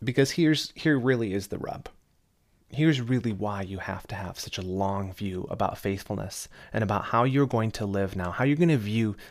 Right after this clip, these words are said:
success. Is it in your life that you are thinking about success in the short term?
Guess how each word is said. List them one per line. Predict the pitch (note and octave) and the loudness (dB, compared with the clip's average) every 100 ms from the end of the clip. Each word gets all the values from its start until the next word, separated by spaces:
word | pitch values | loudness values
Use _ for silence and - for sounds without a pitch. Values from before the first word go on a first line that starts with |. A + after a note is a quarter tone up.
| - | -14
success. | - G#2+ - - - - - - - - - - - - | -8 -8 -4 -4 -4 -8 -14 -16 -20 -20 -20 -20 -20 4
Is | F3 G3 | 8 10
it | A#3+ | 8
in | G3+ G#3+ | 8 8
your | F#3+ | 8
life | C#3 A2 G#2 | 8 6 2
that | - | 0
you | B2 C3 | 4 8
are | C3+ | 8
thinking | B2+ D3+ D3+ E3 | 8 2 4 4
about | C3+ A2+ | 6 4
success | - C3+ - A#2+ G#2+ - | 2 -4 -2 -2 -2 -4
in | - A#2 | -2 0
the | A#2 | 0
short | - A2 - | 0 0 -2
term? | - G2+ | -6 -8